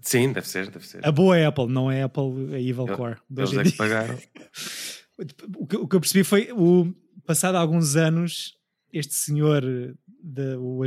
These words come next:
Speaker 2: o manager dos Beatles, que tinha a distribuição, tem os direitos para distribuir tanto o El Topo como o Holy Mountain,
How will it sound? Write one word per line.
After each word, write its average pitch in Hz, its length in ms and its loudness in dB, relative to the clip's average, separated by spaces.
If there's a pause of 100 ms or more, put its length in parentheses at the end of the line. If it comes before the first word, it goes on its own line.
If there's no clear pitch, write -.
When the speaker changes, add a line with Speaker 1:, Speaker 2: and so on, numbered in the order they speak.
(120)
Speaker 2:
o - 40 -4
manager 139 360 0
dos 123 100 -4
Beatles, 139 600 -2 (340)
que 147 80 -4
tinha 151 260 0
a - 20 0
distribuição, 135 540 -2
tem 120 160 -8
os 117 80 -8
direitos 131 300 -2
para - 120 -12
distribuir 123 480 -6
tanto 123 280 -10
o 131 40 -6
El 123 60 -8
Topo 123 300 -10
como 123 180 -8
o - 20 -4
Holy 120 220 -6
Mountain, 131 460 -6